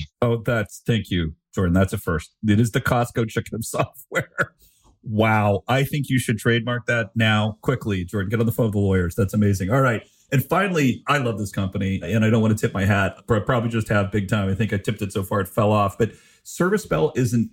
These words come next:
internet-based platform that helps, again, this is their marketing, helps website visitors with embedded live video chat for sales and retention growth.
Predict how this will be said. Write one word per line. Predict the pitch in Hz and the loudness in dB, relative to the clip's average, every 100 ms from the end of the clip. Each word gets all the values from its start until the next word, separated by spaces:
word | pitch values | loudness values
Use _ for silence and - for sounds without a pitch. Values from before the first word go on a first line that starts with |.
| _ 127 | _ -2
internet-based | 143 160 156 - 135 131 - | 0 0 0 0 0 -2 0
platform | 120 113 120 113 | 0 2 2 2
that | 92 | 2
helps, | 107 - | 0 0
again, | 113 101 | 0 2
this | 110 113 | 0 0
is | 107 | 0
their | 113 | 0
marketing, | 95 87 98 104 | 0 -2 -2 0
helps | 117 - | 0 -2
website | - 117 110 123 104 | -2 -2 0 -2 0
visitors | 107 98 95 98 | -2 0 -2 -2
with | 104 101 | -2 0
embedded | 98 110 120 139 131 | 0 2 2 0 0
live | 110 113 104 | 2 2 0
video | 104 104 101 | 2 2 2
chat | 98 - 90 85 | 0 -2 -2 -2
for | 104 | -8
sales | - 95 95 - | -2 0 0 -2
and | |
retention | 90 139 147 139 | -4 -2 -2 -2
growth. | 131 135 | 0 0